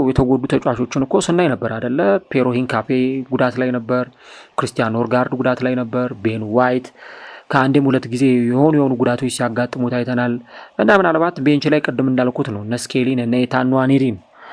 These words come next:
ሊጠቀም የሚችለው። እና አርቴታ እንደውም የዛን ጊዜም ሲጠየቅ፣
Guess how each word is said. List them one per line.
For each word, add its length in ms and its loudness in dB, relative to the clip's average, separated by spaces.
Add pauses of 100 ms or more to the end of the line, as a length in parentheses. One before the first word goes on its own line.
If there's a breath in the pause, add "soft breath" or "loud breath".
(260 loud breath)
ሊጠቀም 460 0
የሚችለው። 420 -6
እና 200 2
አርቴታ 380 0
እንደውም 300 2
የዛን 320 0
ጊዜም 260 0
ሲጠየቅ፣ 540 0